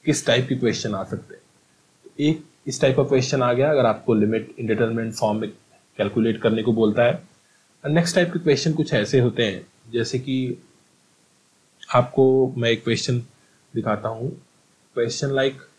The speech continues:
find value of A and B if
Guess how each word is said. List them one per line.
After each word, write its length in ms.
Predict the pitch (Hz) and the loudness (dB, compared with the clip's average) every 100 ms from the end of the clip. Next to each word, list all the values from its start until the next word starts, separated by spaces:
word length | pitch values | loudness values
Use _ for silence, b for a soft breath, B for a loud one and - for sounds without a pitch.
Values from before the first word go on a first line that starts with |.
| _ _ _ _ _ _ | _ _ _ _ _ _
find 420 | - 113 117 160 170 - _ _ _ _ _ _ _ _ _ _ _ _ _ _ _ _ _ _ _ _ _ _ _ | -2 -2 0 0 -2 -12 _ _ _ _ _ _ _ _ _ _ _ _ _ _ _ _ _ _ _ _ _ _ _
value 420 | 117 110 104 127 143 113 | 0 4 4 4 2 2
of 280 | 110 131 - - _ _ _ _ _ _ _ _ _ _ _ | 2 0 -4 -20 _ _ _ _ _ _ _ _ _ _ _
A 100 | 123 139 | 2 2
and 180 | 131 110 | 2 0
B 100 | 113 107 110 - _ _ _ _ _ _ _ _ | 2 0 0 -6 _ _ _ _ _ _ _ _
if 220 | 135 147 | 0 0